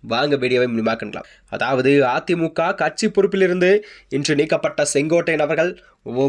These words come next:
பன்னீர்செல்வத்திடம் தொலைபேசி வாயிலாக பேசி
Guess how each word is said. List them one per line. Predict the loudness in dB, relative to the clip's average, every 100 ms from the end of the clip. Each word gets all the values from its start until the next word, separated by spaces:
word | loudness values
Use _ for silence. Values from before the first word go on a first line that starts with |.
| 0
பன்னீர்செல்வத்திடம் | 0 0 0 0 -2 0 -2 -4
தொலைபேசி | -2 0 2 0 0
வாயிலாக | -2 -2 -2 -2 -4 -4 -12 _ _
பேசி | -2 0 -2